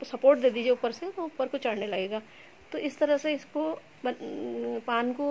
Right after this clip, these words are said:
उगाया जा सकता है। और इसकी care, कोई ख़ास care की आवश्यकता ऐसे नहीं होती है। ज़मीन में अगर है तो बिल्कुल care की आवश्यकता नहीं होती है। बहुत hardy plant है ये, कोई प्रॉब्लम नहीं है। बस हाँ, पानी की थोड़ी ज़्यादा ज़रूरत होती है और सेमी शेड में इसको रखना चाहिए।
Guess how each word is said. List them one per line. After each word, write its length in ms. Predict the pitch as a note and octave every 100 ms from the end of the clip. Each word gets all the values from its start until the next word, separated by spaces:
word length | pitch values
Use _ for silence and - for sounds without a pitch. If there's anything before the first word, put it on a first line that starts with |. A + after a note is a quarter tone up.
| C#4
उगाया 320 | C4 A3+ A3+
जा 120 | A#3+
सकता 320 | A3+ B3+ -
है। 140 | B3 D#4+
और 160 | D#4
इसकी 220 | D4 - D#4
care, 340 | - C#4 D#4
कोई 140 | E4 E4
ख़ास 440 | - B3+ C#4 -
care 260 | - C#4 C4+
की 120 | C4
आवश्यकता 380 | C4+ A#3+ B3+ C4+
ऐसे 160 | C4+ C#4+
नहीं 220 | A#3 A3
होती 200 | G3 A3
है। 80 | G#3+
ज़मीन 280 | A#3 A#3+ C#4
में 120 | C#4+
अगर 200 | C4 C4
है 140 | B3
तो 100 | B3+ D4 C4+
बिल्कुल 280 | C4 - B3
care 260 | A#3+ G#3
की 100 | G3+
आवश्यकता 440 | G3+ G3 A3 - C4+ - - - - - -
नहीं 220 | G#3+ G#3
होती 260 | G3 - G#3+
है। 120 | E4+ - - -
बहुत 140 | B3+
hardy 300 | B3+ A3 G#3+
plant 340 | A#3+ B3 A#3 A3+
है 80 | A#3+
ये, 140 | D4 - - - - -
कोई 100 | B3
प्रॉब्लम 360 | B3+ A#3+ B3
नहीं 180 | C4 C4
है। 60 | D#4
बस 180 | E4 D#4+
हाँ, 80 |
पानी 340 | D4+ C#4+ B3+ C#4+
की 120 | D#4+
थोड़ी 200 | D4 D4
ज़्यादा 300 | A#3+ G3+ A3+
ज़रूरत 320 | B3+ B3+ C#4
होती 200 | C#4 C#4
है 140 | C#4+ F4
और 120 | E4
सेमी 300 | - D4+ D4+
शेड 280 | D4+ C#4 B3+
में 100 | D4
इसको 280 | C#4+ - E4 - B3+
रखना 240 | - B3+
चाहिए। 280 | A#3 A#3+